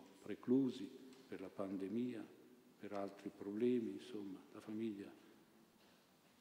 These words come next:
è molto penalizzata in questo Natale. E allora tutto questo ci porti almeno a riflettere sulla famiglia e a pregare per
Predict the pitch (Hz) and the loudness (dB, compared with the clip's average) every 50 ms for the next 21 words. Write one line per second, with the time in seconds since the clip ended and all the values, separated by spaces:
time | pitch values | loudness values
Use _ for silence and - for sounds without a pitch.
0 | - - - - - - 117 110 110 113 104 - - 95 - 104 98 104 101 95 | -20 -20 -20 -20 -14 -6 -2 0 0 0 0 0 -2 0 0 0 0 0 0 -2
1 | 95 90 - - - - - - - - - - - - 92 95 - - 95 85 | -2 -4 -4 -4 -6 -6 -6 -8 -12 -16 -16 -16 -14 -14 -14 -12 -8 -6 -6 -6
2 | - - - 90 90 87 - - - 80 80 82 - - - - - - - - | -8 -10 -10 -10 -10 -10 -12 -12 -14 -14 -14 -16 -18 -20 -20 -20 -20 -20 -20 -20
3 | - - - - - - - - - - - - - 113 107 120 123 120 117 110 | -20 -20 -20 -20 -20 -20 -20 -20 -20 -20 -18 -10 -6 0 4 6 6 6 6 4
4 | 101 95 - - - - - - - - - - - - - - - - 120 - | 2 0 -4 -6 -10 -12 -14 -16 -18 -20 -20 -20 -20 -20 -20 -6 -2 0 0 0
5 | - 113 - - 123 120 113 - - 117 98 - - 104 - - 117 113 107 - | 0 -2 2 4 6 6 6 4 0 -4 -4 -4 -4 -4 0 2 2 2 2 -2
6 | - - 107 98 - - 104 104 110 123 123 117 117 104 98 104 107 104 - - | -4 -4 -6 -6 -6 -6 -4 0 2 2 4 4 2 0 0 0 -2 0 2 4
7 | 123 123 123 123 - 120 107 104 - - - 104 104 95 - 113 101 107 123 135 | 4 4 4 2 -2 -4 -4 -4 -4 -4 -2 -2 -2 -2 -2 0 4 6 8 8
8 | 131 123 117 117 107 - - - - - - - 107 107 - - 110 107 101 104 | 8 6 4 -2 -4 -6 -8 -14 -16 -16 -10 -6 -6 -4 -2 0 2 2 2 2
9 | 113 113 113 104 104 98 - - 107 101 98 | 2 0 0 -2 -4 -4 -4 -2 -2 -2 -2